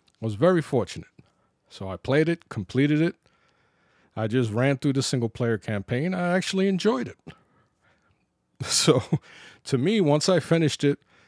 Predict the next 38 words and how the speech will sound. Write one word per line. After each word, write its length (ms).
and 260
I 80
got 160
a 60
refund 560
for 200
it, 120
that 140
was 140
it, 180
right? 240
Every 160
once 260
in 60
a 60
while, 520
I 40
would 160
pay 120
attention, 600
see 260
when 200
the 100
next-gen 480
version 400
is 100
coming, 400
and 180
then 520
see 220
if 80
I 80
could 120
pick 140
it 60
up 60
for 100
cheap 260